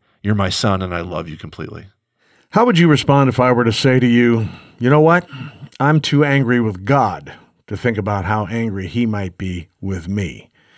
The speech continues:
Speaker 2: Have you ever had an experience, have anybody, uh, in your pastoral counseling say something like that?
Speaker 1: Yeah, I've, I felt like that before. I, and again, it's, it's a,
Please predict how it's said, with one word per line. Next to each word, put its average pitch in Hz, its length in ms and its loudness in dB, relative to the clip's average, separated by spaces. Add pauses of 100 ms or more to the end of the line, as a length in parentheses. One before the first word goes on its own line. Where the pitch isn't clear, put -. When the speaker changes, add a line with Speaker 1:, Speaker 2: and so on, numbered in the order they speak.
(480)
Speaker 2:
Have 101 120 -10
you 107 60 2
ever 110 140 2
had 127 160 2
an 139 80 6
experience, 139 500 0
have 104 200 -4 (440)
anybody, 120 540 2
uh, 107 140 2
in 104 160 0
your 87 140 -2
pastoral 113 520 -4
counseling 123 520 -4
say 131 300 -2
something 143 340 -2
like 139 220 -4
that? 151 220 -8 (800)
Speaker 1:
Yeah, 160 260 0
I've, 139 380 -2
I 170 140 0
felt - 240 -2
like 190 180 -4
that - 220 -4
before. 92 480 -6
I, 131 100 -2
and 143 180 -2
again, 139 300 -2
it's, - 180 -16
it's 113 160 -8
a, 113 80 -6